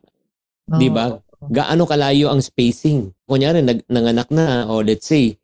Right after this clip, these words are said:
Speaker 1: anong ospital? Or if not naman, anong eskwelahan? Grabe, ang dami talaga mga <laughs> issues na dapat pag-usapan.
Speaker 2: Oo. Saka, for example, hindi namin kayo tinatakot, ha?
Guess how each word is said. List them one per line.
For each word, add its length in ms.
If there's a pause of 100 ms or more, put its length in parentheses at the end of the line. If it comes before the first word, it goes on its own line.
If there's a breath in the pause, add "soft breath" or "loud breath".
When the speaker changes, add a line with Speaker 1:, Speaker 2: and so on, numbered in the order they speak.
(320)
Speaker 1:
anong 220
ospital? 800 (220)
Or 160
if 220
not 200
naman, 280
anong 200
eskwelahan? 800 (360)
Grabe, 420
ang 160
dami 280
talaga 300
mga 480 (340)
<laughs> 80
issues 480
na 140
dapat 400
pag-usapan. 800
Speaker 2:
Oo. 100
Saka, 220
for 120
example, 360
hindi 160
namin 240
kayo 160
tinatakot, 600
ha? 260